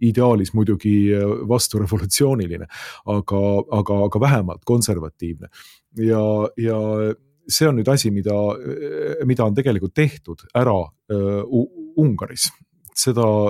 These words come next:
äh, millegipärast ma ei vaadanudki, kus on Ungari oma pressivabaduse poolest, aga, aga tegelikult, äh, kui me vaataksime Ungari meediapilti, siis seal on tõepoolest suudetud teha seda,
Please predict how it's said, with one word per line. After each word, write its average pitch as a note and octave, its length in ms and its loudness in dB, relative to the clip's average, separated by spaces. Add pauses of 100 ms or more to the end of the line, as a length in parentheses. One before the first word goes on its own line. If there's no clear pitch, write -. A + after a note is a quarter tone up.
(140)
äh, G#2 640 -4
millegipärast G#2+ 600 2
ma A2 100 4
ei A2+ 140 2
vaadanudki, A2 480 0 (560)
kus - 240 -2
on A2 80 4
Ungari G2 520 2
oma G2 180 -2
pressivabaduse G2 800 0
poolest, G#2 460 0
aga, G#2 260 -2
aga G2+ 200 -6
tegelikult, G#2 500 -4 (100)
äh, G#2 160 2
kui G#2+ 120 0
me G#2+ 120 4
vaataksime G#2 640 0 (460)
Ungari G2 420 0
meediapilti, F#2+ 760 -2 (480)
siis - 300 0
seal A2 440 2
on F#2 100 -4
tõepoolest B2+ 800 0
suudetud C#3 640 -2
teha C3 240 0
seda, B2 320 -2